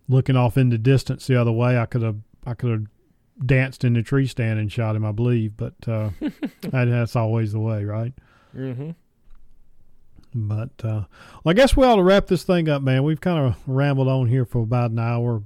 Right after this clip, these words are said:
Speaker 1: but, uh, it was real good to, real good to catch up and just have a, a general discussion with you. Uh, I think, you know, we're probably gonna start mixing, mixing these in again going forward. Maybe try to do a guest every other episode or something like that. So,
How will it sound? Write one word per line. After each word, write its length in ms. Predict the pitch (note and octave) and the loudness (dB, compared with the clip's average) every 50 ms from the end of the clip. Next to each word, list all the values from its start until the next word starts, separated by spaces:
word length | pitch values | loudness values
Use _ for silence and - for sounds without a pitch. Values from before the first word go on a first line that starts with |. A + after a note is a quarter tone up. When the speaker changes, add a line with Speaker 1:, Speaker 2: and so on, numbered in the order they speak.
| - _ | -10 _
Speaker 1:
but, 380 | - A#2 A2 A2 A#2 - - - | -6 -6 -6 -6 -8 -8 -6 -4
uh, 360 | A#2 A2+ A2 A2 A2 A2 A2+ B2 C3 | -4 -2 -2 -4 -4 -6 -6 -6 -4
it 40 | B2+ | -2
was 220 | C3 C3+ B2 G#2 | -2 -2 -2 -2
real 240 | A#2 C3+ D3 D#3 D#3 | -2 0 2 2 2
good 320 | C#3+ C#3+ C#3+ C#3 C3+ C3 B2+ | 0 0 0 -2 -2 -2 -2
to, 220 | C3 A#2+ A2+ G2 - - _ _ _ _ _ _ _ _ _ _ _ _ | -2 -2 -2 -4 -6 -10 _ _ _ _ _ _ _ _ _ _ _ _
real 180 | - D3+ F3+ F#3 | 4 6 6 6
good 180 | E3+ F3+ E3+ D3+ | 6 4 2 0
to 60 | C3+ | 0
catch 320 | - - E3 D#3 - - | 0 0 0 0 0 0
up 260 | D#3 D3+ D#3 D3+ - - | 0 0 0 -2 -4 -6
and 340 | C#3 C3+ C3 C3 B2 A2+ G#2+ | -4 -4 -2 -2 -4 -2 -2
just 220 | B2+ C3+ B2+ - | -2 -2 -2 0
have 180 | D3+ D3 C#3 C3 | 0 0 0 0
a, 220 | B2 A#2+ A#2+ - - | 0 -2 -2 -4 -6
a 160 | - B2 A#2+ | -6 -4 -4
general 480 | A2+ A2 A2 A#2+ C3 C3 C3+ B2+ B2 A#2 | -4 -4 -2 0 0 0 0 0 -2 -4
discussion 680 | A2+ A2 - - C3+ B2 A#2+ - - B2 A#2 A2 G2 - _ _ _ | -6 -8 -8 -6 -4 -4 -4 -4 -4 -6 -6 -6 -8 -10 _ _ _
with 300 | - B2+ B2 A#2 - - | -6 -4 -4 -4 -4 -4
you. 320 | B2+ A#2+ A#2+ A#2+ A#2 A2+ A2+ | -4 -4 -2 -4 -4 -4 -6
Uh, 260 | A2 A2 A2 A2 A2+ | -6 -6 -6 -6 -8
I 40 | A2 | -6
think, 280 | - - C#3 C3 A#2+ - _ - | -4 -2 -2 -2 -4 -6 _ -10
you 120 | - B2 | -8 -6
know, 100 | A#2 A#2 | -4 -4
we're 160 | A2+ A2+ B2+ B2+ | -4 -6 -6 -6
probably 320 | - C3+ C#3 C3 C3 A#2+ | -4 -2 -2 -2 -2 -2
gonna 120 | A#2+ A#2 | -4 -6
start 300 | A2 - - B2 A#2+ B2 | -6 -4 -4 -4 -4 -4
mixing, 560 | A2+ A2 A#2+ B2 - - - A#2+ A2+ A2 G#2 - _ _ _ _ _ _ _ _ _ _ | -4 -4 -4 -4 -4 -6 -6 -6 -6 -6 -8 -10 _ _ _ _ _ _ _ _ _ _
mixing 340 | C3 C#3+ C#3 - - C3+ C3 | 0 0 0 0 0 0 0
these 240 | C3 B2+ A#2+ A#2 B2 | 2 2 2 0 0
in 140 | B2+ B2 B2 | 0 -2 -2
again 300 | A#2+ A2+ A#2+ B2 A#2+ A#2 | -2 -2 -2 -2 -2 -2
going 280 | A#2 B2 A#2+ A#2 A2 | -2 -2 -2 -4 -4
forward. 260 | F#2 A#2 A#2+ A#2 A#2 A2+ | -4 -4 -2 -2 -2 -2
Maybe 200 | A#2+ A#2+ A#2+ A#2 | -2 -2 -2 -2
try 200 | - - B2 A#2+ | -2 -4 -4 -4
to 60 | A2+ | -2
do 160 | A2 B2 A#2+ A#2 | -2 -2 -2 -2
a 40 | A2 | -2
guest 400 | G#2 A#2 A#2 A2+ G#2+ - - A#2+ | -4 -4 -4 -4 -4 -4 -4 -4
every 300 | A#2 A2 A2+ A2+ A2+ A2+ | -2 -2 -2 -2 -2 -2
other 240 | A2+ A#2 A2+ A#2 | -2 -2 -2 -2
episode 460 | A#2 A2 - - - - A#2 A2+ A2+ A2 | -4 -4 -6 -8 -6 -6 -4 -4 -4 -4
or 60 | G#2+ | -6
something 360 | - - A2 G#2 - - A#2+ | -6 -8 -8 -8 -8 -8 -6
like 180 | A2+ A2+ G#2 - | -6 -6 -6 -6
that. 280 | A#2 A2+ A2+ G#2+ - | -6 -6 -6 -6 -8
So, 360 | - - A2+ G#2+ G#2+ G#2+ G#2+ | -8 -8 -6 -6 -6 -6 -8